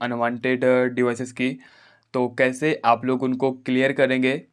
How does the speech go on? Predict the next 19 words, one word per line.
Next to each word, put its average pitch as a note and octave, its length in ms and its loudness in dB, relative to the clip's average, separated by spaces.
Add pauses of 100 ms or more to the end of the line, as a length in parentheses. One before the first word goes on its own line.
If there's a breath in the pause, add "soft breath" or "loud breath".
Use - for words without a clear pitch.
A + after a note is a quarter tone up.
(340)
इस C3 220 -4
वीडियो C3 400 0
में D3+ 120 -2
हम C3 180 -2
आप B2+ 180 0
लोगों B2+ 200 0
को C3+ 120 -2
बताएंगे। B2+ 540 0 (440 soft breath)
वीडियो B2+ 320 2
स्टार्ट C#3+ 300 0
करने C3 220 -2
से C3 140 -4
पहले C3 440 -2 (320 soft breath)
आप C3 200 4
लोग C#3 160 2
हमारे B2+ 360 0
YouTube B2+ 340 -2
चैनल C3+ 360 -2
को C#3+ 340 -2